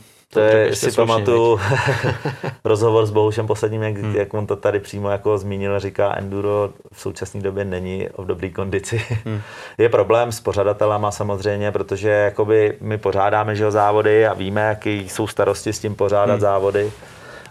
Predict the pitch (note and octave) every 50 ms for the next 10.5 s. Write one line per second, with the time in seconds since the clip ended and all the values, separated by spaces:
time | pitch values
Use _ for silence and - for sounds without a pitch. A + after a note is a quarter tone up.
0 | - - F#2+ G2 G2 G2 F#2+ - - G2 G2+ G2+ G2+ G#2+ A2 A2 G#2+ A2+ G#2 -
1 | G#2+ G2 - G#2+ G2 G2+ G#2 G2 - - A2+ G#2 G2+ F#2+ - G2+ G2 F#2+ G2 G#2
2 | G#2 G2+ - - G#2 F#2 F#2 F#2+ F#2+ G2 G2 F#2+ - G2 - - G2 F#2+ F#2+ F#2+
3 | F#2+ G2 G2 - - F#2+ E2+ - - - - - F#2 F2+ - F#2+ F#2+ F#2+ G2 G2
4 | G2 G2+ G2 G2 F#2+ F#2+ - - F2 F#2 F#2 F#2 F2+ F#2 F#2 F#2 F#2 F2+ F2+ F#2
5 | F#2 F#2 G2 G2 F#2 - G#2 F#2 G2+ G2 G2 G2 G2 F#2+ F#2+ F#2+ F#2+ - F#2+ G2
6 | G2 F#2+ F#2 F2 - G2 F2+ - - - - - G#2 G2 F#2 F2+ F#2 F#2 F#2+ G2
7 | G2 G2 G2 G2 G2 F#2+ F2+ - _ - G2+ F#2+ F#2 - G2+ F2 - - - G2
8 | F#2+ F#2 F#2 F#2 F#2+ G2 G2 F#2+ F#2+ F#2+ F#2+ F#2+ F#2+ - - - F#2 F2+ F#2 F2+
9 | F#2 F2+ F2+ - - - - - - - - - G2+ F#2+ F#2 G2+ G2 G2 F2+ -
10 | G#2 G2+ G2+ G2 F#2+ F2+ F2+ F2 E2 E2